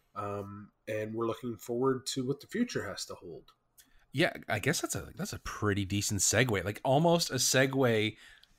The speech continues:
Speaker 2: ch-, like, a, a chariot being drawn in by segues right there. 'Cause this is gonna be
Speaker 1: <laughs>
Speaker 2: kind of our, like, you like that, eh? A chariot
Speaker 1: A
Speaker 2: being,
Speaker 1: chariot,
Speaker 2: like,
Speaker 1: yeah.
Speaker 2: eight segues in front. Just, I
Speaker 1: I
Speaker 2: actually
Speaker 1: love
Speaker 2: think
Speaker 1: it.
Speaker 2: that'd be an epic way to,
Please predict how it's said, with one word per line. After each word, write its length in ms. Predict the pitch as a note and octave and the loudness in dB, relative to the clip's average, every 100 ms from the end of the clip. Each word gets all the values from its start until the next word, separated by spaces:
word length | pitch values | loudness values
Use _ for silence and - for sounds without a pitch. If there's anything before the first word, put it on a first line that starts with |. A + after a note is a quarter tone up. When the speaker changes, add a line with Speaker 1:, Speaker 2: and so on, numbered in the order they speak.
| _ | _
Speaker 2:
ch-, 200 | - - A#2 | 0 0 0
like, 160 | A2 | -4
a, 100 | - - - | -4 -6 -4
a 60 | |
chariot 600 | - - D#3+ D#3 A#2+ A2+ | 0 4 6 6 4 2
being 320 | A2+ B2 A#2+ | 0 2 2
drawn 440 | G2+ G#2+ B2+ B2 A2+ | 0 2 4 6 4
in 320 | C3+ D3 B2+ | 0 2 2
by 180 | A2 G2+ | 2 0
segues 680 | - - F#2+ F2 F2 E2+ G2 | 0 -2 -2 -2 -4 -4 -4
right 220 | F2+ - | -4 -6
there. 240 | F2+ D#2 - - | -8 -8 -10 -8
'Cause 120 | G#2 | -2
this 200 | C#3+ - | 0 0
is 80 | B2 | 2
gonna 180 | C3+ B2+ | 6 6
be 240 | B2 A#2 | 6 6
Speaker 1:
<laughs> 60 | - | 8
Speaker 2:
kind 140 | C3 B2 | 8 6
of 100 | A#2+ | 4
our, 280 | A2 G2+ - - - - | 4 4 0 -18 -20 -6
like, 180 | F3 D#3+ | -2 2
you 100 | D3+ | 4
like 180 | C3+ D#3 | 6 6
that, 160 | G#2+ F#2+ | 2 2
eh? 60 | A2 | 0
A 40 | |
chariot 720 | A#2+ - C#3+ C#3+ C#3+ C#3 D3+ - - | 2 4 8 10 10 8 4 -2 2
Speaker 1:
A 80 | - | 2
Speaker 2:
being, 60 | |
Speaker 1:
chariot, 400 | - C3+ D3 C#3 | 4 6 8 8
Speaker 2:
like, 260 | C3 A#2+ - | 6 4 0
Speaker 1:
yeah. 280 | B2+ A#2 G#2 - _ | -4 -4 -4 -12 _
Speaker 2:
eight 220 | D#3+ E3+ - | -4 -2 0
segues 560 | - C#3+ C3 B2+ B2 | 4 4 4 4 4
in 100 | A#2 | 0
front. 420 | G#2+ - A2 F2 - - | -4 -2 -2 -2 -8 -10
Just, 200 | - A#2 - C#3 | -10 -10 -6 2
I 80 | |
Speaker 1:
I 20 | A3 | 4
Speaker 2:
actually 160 | A3+ | 6
Speaker 1:
love 100 | B2 B2 | 4 4
Speaker 2:
think 20 | |
Speaker 1:
it. 40 | A#2+ | 4
Speaker 2:
that'd 100 | G#2+ | 2
be 60 | G#2+ | 0
an 100 | G2+ | 0
epic 300 | A#2+ A#2+ - | 0 0 0
way 340 | G2+ G2 F#2 - | 0 0 -4 -8
to, 180 | G2 | -10